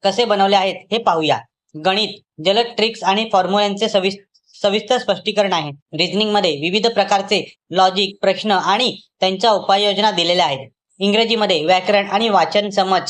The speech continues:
यासाठी उत्कृष्ट प्रकरणे आहेत. मित्रांनो, ही गाईड वापरताना काही महत्त्वाच्या टिप्स तुम्हाला मी सांगणार आहे. प्रत्येक मॉक टेस्टचा परिणाम तपासा आणि आपल्या चुकांवर काम करा. पीवायक्यूज वर लक्ष केंद्रित करा. ते परीक्षेतील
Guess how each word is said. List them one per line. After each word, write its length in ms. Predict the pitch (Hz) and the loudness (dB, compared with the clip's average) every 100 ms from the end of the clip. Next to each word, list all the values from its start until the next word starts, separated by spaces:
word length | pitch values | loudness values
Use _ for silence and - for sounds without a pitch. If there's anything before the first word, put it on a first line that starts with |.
| - | -2
यासाठी 340 | 190 202 220 | -2 0 2
उत्कृष्ट 440 | 214 170 - 208 233 | 0 0 -4 -2 -2
प्रकरणे 520 | 226 175 190 196 220 | -2 -2 0 0 0
आहेत. 180 | 180 143 - _ _ _ _ _ | 0 -4 -10 _ _ _ _ _
मित्रांनो, 400 | 196 220 233 202 | -2 0 2 0
ही 380 | 143 214 226 - _ 147 | 0 0 -2 -4 _ 0
गाईड 220 | 196 208 | 0 4
वापरताना 520 | 180 196 190 196 190 - - _ _ - | 2 2 0 0 0 -4 -12 _ _ -2
काही 180 | 196 233 | -2 2
महत्त्वाच्या 400 | 175 190 190 214 | 0 0 0 0
टिप्स 340 | 185 196 - | 0 -4 -4
तुम्हाला 240 | 196 196 | 0 2
मी 100 | 202 | 0
सांगणार 320 | 202 175 180 185 | -2 -2 2 0
आहे. 180 | 143 117 _ _ | -2 -10 _ _
प्रत्येक 360 | 208 208 240 202 | -2 0 -2 2
मॉक 200 | 180 170 | 0 0
टेस्टचा 260 | 185 - 214 | -2 0 2
परिणाम 380 | 190 170 190 135 - _ _ - | 2 2 0 -2 -12 _ _ -4
तपासा 520 | 185 185 175 127 - | 0 0 0 -4 -2
आणि 200 | 175 226 | -2 -2
आपल्या 360 | 247 190 214 214 | 0 0 2 0
चुकांवर 380 | 190 196 202 226 | 0 0 2 0
काम 280 | 208 180 175 | 2 0 0
करा. 200 | 143 117 - _ _ - | -2 -2 -10 _ _ 0
पीवायक्यूज 640 | 214 202 190 208 262 - _ - | 2 2 0 0 0 -2 _ 0
वर 180 | 165 | 0
लक्ष 280 | 156 175 - | 2 0 0
केंद्रित 340 | 240 226 208 220 | 0 0 0 0
करा. 160 | - 139 - _ _ | 0 0 -4 _ _
ते 80 | 240 | 0
परीक्षेतील 600 | 220 170 - 180 180 | 0 -2 -4 -2 -2